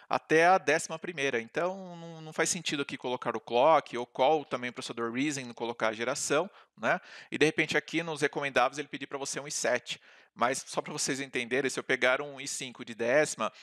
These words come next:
ou décima primeira geração, ele já vai ser mais forte que um Core i sete de sétima ou oitava, entendeu? Falando de processadores pra notebook, ok? Então não faz nenhum sentido isso aqui,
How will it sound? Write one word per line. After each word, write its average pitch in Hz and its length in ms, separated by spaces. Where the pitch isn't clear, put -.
ou 113 120
décima 123 320
primeira 117 280
geração, 123 600
ele 123 140
já 143 140
vai 143 120
ser 139 200
mais 156 200
forte - 380
que - 80
um 165 300
Core 135 560
i 110 40
sete 127 460
de 139 580
sétima - 540
ou 123 60
oitava, - 460
entendeu? 113 380
Falando 135 380
de 120 100
processadores 113 460
pra 113 180
notebook, 110 540
ok? - 220
Então 120 220
não 143 80
faz 135 180
nenhum 139 140
sentido 127 400
isso - 160
aqui, - 200